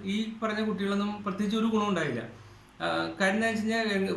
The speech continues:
വല്ല, ആ, ദേഷ്യത്തിൻ്റെ പുറത്ത്, അതായത് മാതാപിതാക്കളോടുള്ള വാശിപ്പുറത്ത്, ദേഷ്യത്തിൻ്റെ പുറത്തൊക്കെ പഠിക്കാൻ തുടങ്ങി കഴിഞ്ഞ് കഴിഞ്ഞാൽ ചിലപ്പോൾ പേടിച്ച് പഠിച്ച് പാസ്സാവും, ചിലർ ഒന്നും ഇല്ലാണ്ടായി പോകും. അപ്പം അതിന് പകരം എന്നിട്ട് അവസാനം, ആ, ഞാനൊരു നല്ല ചിത്രകാരനായി,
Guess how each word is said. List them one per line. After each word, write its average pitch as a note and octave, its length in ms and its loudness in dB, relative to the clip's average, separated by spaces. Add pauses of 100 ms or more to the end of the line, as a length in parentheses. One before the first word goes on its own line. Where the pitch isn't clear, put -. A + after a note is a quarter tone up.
വല്ല, G3 220 4
ആ, A3+ 520 0
ദേഷ്യത്തിൻ്റെ F#3 640 2
പുറത്ത്, F#3 220 2
അതായത് F#3 200 2
മാതാപിതാക്കളോടുള്ള F#3 1300 0
വാശിപ്പുറത്ത്, E3 840 2
ദേഷ്യത്തിൻ്റെ E3+ 440 0
പുറത്തൊക്കെ F3 340 -2
പഠിക്കാൻ F3 300 0
തുടങ്ങി E3+ 180 0
കഴിഞ്ഞ് D3+ 180 -2
കഴിഞ്ഞാൽ C3+ 220 -6 (500)
ചിലപ്പോൾ F3 380 2
പേടിച്ച് A3 360 2
പഠിച്ച് G#3 300 0
പാസ്സാവും, F#3+ 540 2
ചിലർ F#3+ 500 2
ഒന്നും G3 540 4
ഇല്ലാണ്ടായി F3+ 360 4
പോകും. D3 300 -6 (380)
അപ്പം - 140 -2
അതിന് F#3 300 2
പകരം A#3 320 0
എന്നിട്ട് G3+ 280 0
അവസാനം, A3 400 4 (240)
ആ, F#3+ 320 2
ഞാനൊരു F#3+ 440 4
നല്ല F#3 280 2
ചിത്രകാരനായി, F3 680 4